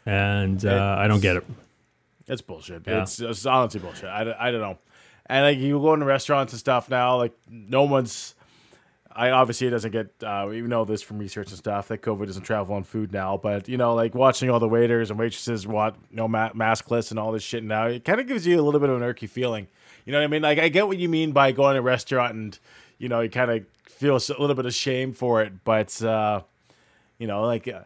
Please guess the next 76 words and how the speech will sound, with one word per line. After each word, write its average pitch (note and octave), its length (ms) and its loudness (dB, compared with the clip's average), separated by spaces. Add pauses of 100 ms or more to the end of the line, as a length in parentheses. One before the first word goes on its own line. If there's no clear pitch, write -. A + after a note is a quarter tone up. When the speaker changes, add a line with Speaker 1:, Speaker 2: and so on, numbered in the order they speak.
Speaker 2:
I B2 80 -10
guess, B2+ 180 -4
are A2 200 -8
people B2 260 -4
just A#2 140 -6
trying B2 160 0
to A#2 60 -2
get A#2+ 120 2
out B2 100 2
and A#2+ 80 -6
live B2 160 2
their A2 120 -4
lives D3 340 4
now? G3 220 8
Like, C#3+ 140 2
I A#2+ 140 0
don't A#2+ 260 -2
really A2+ 320 0
know, G#2 580 -2 (540)
like, G2 160 -8
what G#2+ 360 -6
it G2+ 100 -6
is. G#2 120 -6
I C3 60 -2
mean, E3 140 2
I D#3+ 180 8
know G3 160 12
I'm E3 180 10
guilty B2+ 340 4
of G#2+ 100 -4
it. A#2+ 140 -2
I've, A#2+ 260 0
uh, A2 280 -2 (320)
you B2+ 100 -10
go A#2+ 220 2
in A2+ 40 0
a A2+ 60 -2
restaurant, A2 380 -2
take A2 180 0
your G#2 60 -8
mask F#2+ 320 -10
off G2+ 260 -8
and F#2+ 140 -12
do G2+ 80 -12
your G2 180 -10
thing. G#2 320 -10
And, F#2+ 200 -12 (520)
um, F#2+ 680 -4 (680)
you A2+ 80 -8
know, G#2+ 140 4
but B2 100 2
I, B2+ 180 4
I C3+ 40 4
still C3 180 2
mask B2 320 2
up B2 140 -2
in B2+ 80 -2
the A2+ 80 -2
grocery A#2 520 -4
stores A#2+ 520 0
and A2 120 -4
when A2 100 -2
I'm A2+ 160 -2
on A2+ 280 -2
the A2 80 -6
trains A#2 380 -2
with G#2 80 -12
the G2 60 -14
people G#2+ 520 -2
and, G2+ 160 -8
and G#2+ 180 -8
all G#2+ 140 0
this G#2 140 -6
stuff G#2+ 280 -4
too. B2 280 -4
So, F#2+ 360 -6